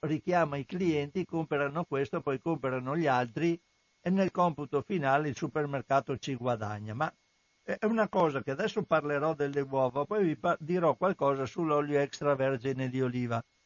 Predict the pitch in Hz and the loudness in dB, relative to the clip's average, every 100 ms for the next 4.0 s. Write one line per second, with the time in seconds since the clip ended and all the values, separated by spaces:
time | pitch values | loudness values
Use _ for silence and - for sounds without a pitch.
0 | _ - 208 208 208 185 143 131 156 156 | _ 0 2 2 2 0 0 -2 -2 -2
1 | - 180 160 135 131 139 143 151 147 127 | -2 -2 -2 -4 -4 -2 -2 0 -2 -2
2 | 107 151 147 139 139 135 131 - 151 131 | -4 -2 2 2 2 -2 -2 -4 -4 -2
3 | 123 120 127 127 123 123 120 117 110 | -6 -6 -4 -4 -4 -4 -4 -6 -8